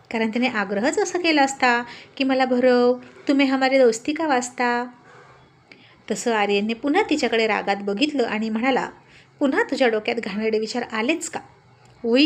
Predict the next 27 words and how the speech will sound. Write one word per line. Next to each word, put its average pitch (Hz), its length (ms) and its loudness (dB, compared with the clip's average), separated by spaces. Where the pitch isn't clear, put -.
are 233 160 2
just 247 360 -2
friend. - 340 -4
Got 220 400 0
it?" - 200 4
आणि 262 220 2
स्वीटीनं 247 500 0
आता 208 140 -6
तोंड 254 180 0
उघडलं 254 680 2
आणि 208 240 -2
म्हणाली, 226 440 -2
"माहीत 254 400 -2
आहे, 196 200 -6
I 233 280 -2
know 240 260 0
very 269 320 4
well." 240 180 2
असं 339 240 4
तिच्याकडूनही 311 560 2
वाटलं 294 320 0
असतं 285 440 0
तर 302 80 0
बरं 359 200 4
वाटलं 392 260 2
असतं 311 200 -4
मला. 277 320 2